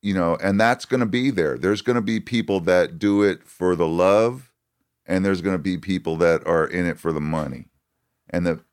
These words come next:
and the people that do it for the love don't care about the money so much as long as they can stay alive. They just wanna grow good weed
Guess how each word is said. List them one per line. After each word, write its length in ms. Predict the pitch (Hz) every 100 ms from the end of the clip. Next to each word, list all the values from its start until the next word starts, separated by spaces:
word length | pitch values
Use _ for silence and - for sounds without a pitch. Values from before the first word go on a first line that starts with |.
| -
and 160 | 92
the 40 | 92
people 280 | 135 147 151
that 160 | 127
do 160 | 101 113
it 80 | 85
for 120 | 95
the 80 | 90
love 600 | 90 101 98 90 82 71 _
don't 300 | 78 101 104
care 260 | - 113 104
about 400 | 95 90 87 82
the 60 | 85
money 340 | 90 92 87
so 220 | - 85
much 500 | 78 80 78 - - _ -
as 160 | 85
long 240 | 92 95 90
as 60 | 82
they 140 | 85
can 140 | 80
stay 200 | 78 87
alive. 720 | 82 78 78 80 73 69 64 _ _ _ _ _ _ _ -
They 160 | 113
just 220 | 117 117
wanna 240 | 107 107 101
grow 220 | 101 95
good 280 | 82 98 85
weed 540 | 82 87 87 82 78